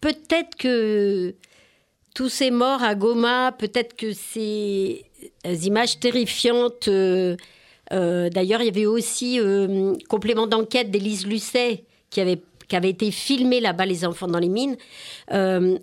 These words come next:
je pense que petit à petit, l'opinion quand même se rend compte. Et d'un autre côté, les entreprises vont se heurter à l'accès aux minerais rares. Donc à un moment donné, l'opinion publique ne va plus vouloir d'avoir des smartphones du sang.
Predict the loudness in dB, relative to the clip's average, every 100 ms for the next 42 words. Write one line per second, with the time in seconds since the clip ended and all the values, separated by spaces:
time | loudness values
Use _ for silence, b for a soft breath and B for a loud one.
0 | -6 _ -6 -2 0 0 -2 -2 -4 -2
1 | 0 2 2 2 0 -2 B B _ -2
2 | 0 0 0 -4 -8 -6 -2 -2 -2 -8
3 | _ _ -4 0 2 2 0 0 2 2
4 | 0 0 0 0 -2 -2 -2 -2 -6 -8
5 | B B B B -4 0 2 2 2 0
6 | -2 0 0 0 -2 -2 0 0 -2 -2
7 | -4 -2 -2 0 0 0 0 -2 -2 -2
8 | 0 0 -4 -2 0 0 -4 _ -4 -2
9 | -2 -4 -2 0 0 -2 0 2 2 2
10 | 0 -4 -6 -8 -14 B B B B B
11 | -4 0 2 2 2 2 2 2 2 0
12 | 0 0 0 -2 -2 0 0 2 2 0
13 | -2 -2 0 2 2 0 0 -2 0 -2
14 | 0 0 2 0 -2 -6 -2 0 0 0
15 | -2 -2 -2